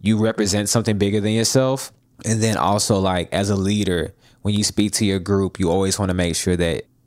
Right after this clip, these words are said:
you're being as, one, as transparent as possible, 'cause transparency goes so far. So being transparent in how you feel about things, and then also being as positive as possible.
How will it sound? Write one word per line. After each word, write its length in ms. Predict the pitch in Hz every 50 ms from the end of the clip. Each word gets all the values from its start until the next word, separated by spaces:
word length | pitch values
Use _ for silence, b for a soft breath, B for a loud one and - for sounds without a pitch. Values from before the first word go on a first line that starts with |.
| _
you're 120 | - 107 110
being 300 | 92 104 104 101 101 98 95
as, 220 | 92 - - - - _ _ b b b b b
one, 260 | - 101 113 135 151
as 160 | 151 123 110
transparent 600 | - - 127 120 113 - - - 110 98 101 104
as 80 | 107 101
possible, 600 | - 117 110 107 107 120 113 117 117 110 113 - B B B B B B B B B
'cause 160 | - 120 -
transparency 580 | - 139 131 123 - 120 135 135 127 123 120 98
goes 220 | 95 95 92 -
so 180 | - 90 90 85
far. 480 | - - 87 85 82 82 82 82 - _ _ B B B B B B B B B _ -
So 140 | - 120 107
being 180 | 110 127 135
transparent 720 | 131 - 139 120 117 107 - - 107 110 107 110 110 95 64
in 220 | 85 95 98 95
how 180 | 95 98 110 101
you 160 | 101 98 104
feel 240 | - - - 98 101
about 280 | 101 104 107 107 101 -
things, 320 | 113 110 110 110 107 101
and 80 | 98 98
then 80 | 98 92
also 380 | - 85 92 92 - - 95
being 260 | 87 85 95 90 87 78
as 120 | 78 -
positive 440 | - - 90 85 87 87 80 82 80
as 120 | 78 82 -
possible. 600 | - 90 80 78 - - - - 65 71 85